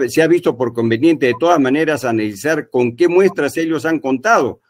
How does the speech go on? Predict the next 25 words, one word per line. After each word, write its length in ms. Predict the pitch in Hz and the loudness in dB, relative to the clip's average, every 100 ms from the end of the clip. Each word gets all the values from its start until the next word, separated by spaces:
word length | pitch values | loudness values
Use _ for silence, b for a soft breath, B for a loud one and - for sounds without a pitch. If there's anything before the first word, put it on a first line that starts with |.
| _ _ _ _ _ | _ _ _ _ _
¿no? 360 | 107 143 233 - | -4 -2 -2 -6
Y 240 | 123 139 | -4 2
ellos, 400 | 175 190 180 - - | 4 4 0 -2 -2
eh, 260 | 127 120 - | 0 0 -2
y 200 | 123 170 | 0 2
ellos 260 | 175 175 | 2 -2
específicamente, 1160 | 135 117 127 - 180 170 160 165 175 151 165 156 - _ _ _ | -4 -6 -8 -8 -8 -6 -2 2 2 2 -2 -4 -8 _ _ _
eh, 240 | - 117 117 | -6 -2 0
refieren 560 | 120 120 175 165 160 123 | 0 4 4 4 0 -2
que, 140 | 120 117 120 117 | -4 -4 -10 -6
que 120 | 139 | -4
han 100 | 151 | -4
contado 520 | 135 127 160 156 147 | -4 -4 -2 -2 -2
con 180 | 123 123 | -2 -2
muestras 480 | 156 156 151 151 120 | -2 -4 -4 -4 -2
de 120 | 117 | -4
la 160 | 107 | -2
Universidad 840 | 110 110 107 101 113 117 139 139 123 | -2 -2 -2 -4 -4 -2 0 0 -2
de, 240 | 110 101 | -2 -4
de, 640 | 98 98 95 - - 101 | -6 -8 -10 -14 -10 -10
de 160 | 92 104 | -8 -10
Católica, 680 | - 95 147 165 160 127 120 | -8 -4 2 4 4 0 -2
Universidad 540 | 110 101 101 - 127 | -2 -2 -6 -6 -6
de 120 | 117 107 | -4 -2
Lima, 560 | 143 190 160 143 120 | 0 0 2 0 -2